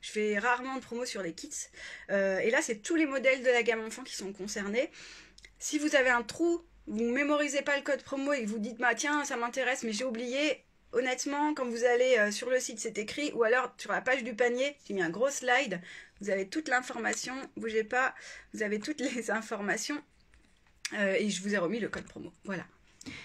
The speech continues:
Alors, non,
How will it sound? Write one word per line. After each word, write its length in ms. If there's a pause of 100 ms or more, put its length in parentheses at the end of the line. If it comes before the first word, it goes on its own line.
(320)
Alors, 340 (2750)
non, 180